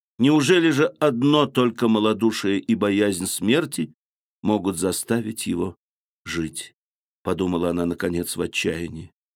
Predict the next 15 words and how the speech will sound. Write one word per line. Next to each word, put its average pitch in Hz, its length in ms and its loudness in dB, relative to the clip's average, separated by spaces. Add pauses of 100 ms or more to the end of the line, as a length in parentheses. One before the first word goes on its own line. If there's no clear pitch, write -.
(600)
Солнце, 202 600 0
между 98 380 0
тем, 180 240 2
уже 123 220 2
закатывалось. 135 920 0 (460)
Она 143 180 4
грустно 143 400 0
стояла 110 480 2
перед 113 280 2
окном 143 420 0
и 131 40 2
пристально 151 680 0
смотрела 110 800 0
в 85 100 -8
него. 85 520 -6